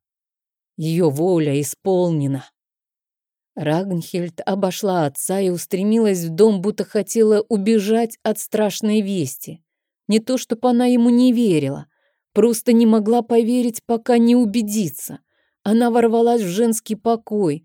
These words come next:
заглянула в родительский спальный чулан,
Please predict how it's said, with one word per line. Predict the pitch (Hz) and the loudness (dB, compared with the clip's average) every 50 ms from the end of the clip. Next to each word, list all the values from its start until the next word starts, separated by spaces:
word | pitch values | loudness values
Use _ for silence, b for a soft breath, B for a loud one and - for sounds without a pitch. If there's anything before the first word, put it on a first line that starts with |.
| _ _ | _ _
заглянула | - 175 180 185 190 202 208 220 240 240 240 226 | -6 -4 -2 0 0 0 2 2 2 2 2 2
в | 214 | 2
родительский | 214 208 208 196 240 220 - 233 214 - - - 220 | 2 0 0 -2 -2 -2 -2 -2 -2 -2 -4 -6 -6
спальный | 220 - - 226 226 220 220 220 220 214 | -6 -2 0 0 2 2 4 2 2 0
чулан, | - - 233 233 233 220 185 156 143 143 151 | -2 -2 0 2 2 2 2 0 -4 -6 -8